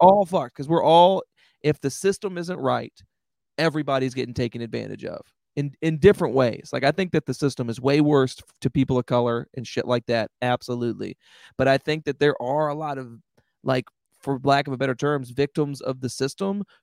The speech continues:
who, like, white people that are just cogs and just fucking ignorant and don't understand, like, "Hey, you're being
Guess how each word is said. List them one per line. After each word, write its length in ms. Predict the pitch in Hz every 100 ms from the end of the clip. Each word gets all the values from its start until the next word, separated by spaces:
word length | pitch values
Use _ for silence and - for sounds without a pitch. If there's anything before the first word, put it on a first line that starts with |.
| -
who, 100 | 139
like, 220 | 127 120
white 260 | 113 139 -
people 240 | 156 151
that 100 | 127
are 60 | 127
just 220 | 127 -
cogs 600 | 143 131 139 165 185 -
and 80 | 143
just 200 | 127 -
fucking 280 | 151 139 123
ignorant 440 | 135 160 139 123 -
and 140 | 127
don't 180 | 135 135
understand, 480 | 131 123 - 139 135
like, 160 | 120
"Hey, 100 | 196
you're 180 | 151 185
being 300 | 180 214